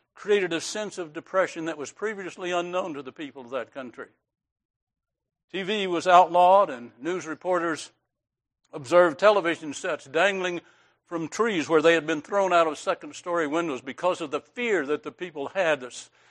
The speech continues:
someone from the Taliban might see it and they would be, uh, brought to account because of it. There's a, that's only one example, by the way, of the harshness that was of living under the Taliban. With them, there was no grace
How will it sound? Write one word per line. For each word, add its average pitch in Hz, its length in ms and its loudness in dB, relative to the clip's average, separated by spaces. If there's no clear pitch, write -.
someone 180 420 -4
from 156 120 -10
the 139 100 -4
Taliban 147 500 0
might 147 260 0
see 170 240 -8
it - 160 -8
and 143 160 -10
they 151 140 4
would 135 220 -4
be, 131 320 -2
uh, 131 220 0
brought 139 280 0
to 123 100 -6
account 135 360 -6
because 131 420 0
of 123 140 0
it. 110 120 -8
There's 156 280 0
a, 151 200 2
that's 185 220 -2
only 208 220 4
one 196 240 6
example, 139 440 -4
by 135 220 2
the 135 80 -6
way, 139 180 -4
of 127 100 -6
the 127 100 -4
harshness 131 600 0
that 131 220 -4
was 135 240 -6
of 127 200 -4
living 135 320 -2
under 127 220 -4
the 110 100 -12
Taliban. 120 540 -2
With 170 220 -4
them, 220 380 2
there 190 180 4
was 185 380 4
no 180 220 0
grace 147 840 0